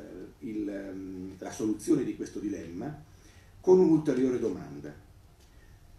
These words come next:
o meglio, con un ulteriore problema. Quando accogliere i migranti significa espellere gli italiani. Ora,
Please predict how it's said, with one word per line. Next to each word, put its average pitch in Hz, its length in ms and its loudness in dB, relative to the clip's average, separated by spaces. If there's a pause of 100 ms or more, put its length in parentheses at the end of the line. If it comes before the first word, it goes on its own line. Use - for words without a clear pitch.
(420)
o 127 100 -8
meglio, 101 360 -4
con 120 160 -4
un 131 260 0
ulteriore 139 540 2
problema. 120 800 -4 (1080)
Quando 110 680 2 (880)
accogliere 101 960 -4 (580)
i 113 100 -8
migranti 98 880 -8 (400)
significa 139 840 -4 (180)
espellere 113 1040 -4 (360)
gli 110 100 -6
italiani. 107 560 -6 (680)
Ora, - 360 -8